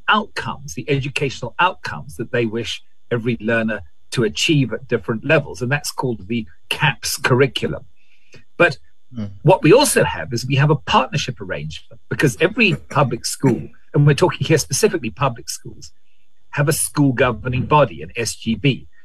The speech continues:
Speaker 1: and that comprises of parents and teachers and learners. And they actually are the body which has the responsibility and the right to select whatever content they want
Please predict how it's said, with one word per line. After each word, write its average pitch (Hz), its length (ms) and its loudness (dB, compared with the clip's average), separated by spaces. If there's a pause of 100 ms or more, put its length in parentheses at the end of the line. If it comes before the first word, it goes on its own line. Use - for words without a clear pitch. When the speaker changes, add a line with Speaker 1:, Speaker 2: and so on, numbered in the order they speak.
(220)
Speaker 1:
and 139 140 6
that 180 160 4
comprises 127 560 0
of 110 140 -4
parents 139 560 2
and 107 100 -10
teachers 110 400 -6
and 107 100 -2
learners. 139 420 4 (340)
And 151 280 6
they - 440 2 (280)
actually - 520 -4 (260)
are 131 320 4 (160)
the 131 80 -8
body 120 520 -2
which 135 180 -6
has 131 240 -2
the 120 120 -2
responsibility 120 920 -4
and 247 160 2
the 208 80 -2
right 120 440 -2 (480)
to 165 140 2
select 160 540 0 (320)
whatever 180 320 2 (100)
content 190 640 -2
they 87 140 -12
want 85 360 -12